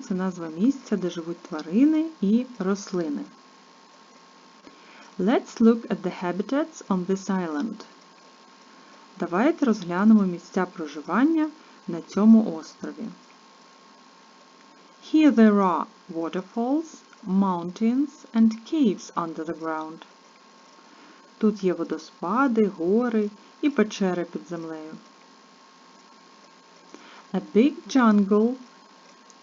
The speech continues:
grows in one part of the island. В одній частині острова ростуть великі джунглі. Monkeys, snakes,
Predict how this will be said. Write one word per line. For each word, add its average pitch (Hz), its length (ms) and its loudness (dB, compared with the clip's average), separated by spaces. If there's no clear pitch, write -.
grows 196 560 0
in 196 220 6
one 220 280 0
part 185 240 -4
of 175 140 -8
the 185 300 -4
island. 147 340 -10
В 180 120 -8
одній 196 320 4
частині 208 540 2
острова 220 680 -6
ростуть 190 440 -4
великі 175 420 -4
джунглі. 214 540 -2
Monkeys, 190 760 0
snakes, 185 960 -4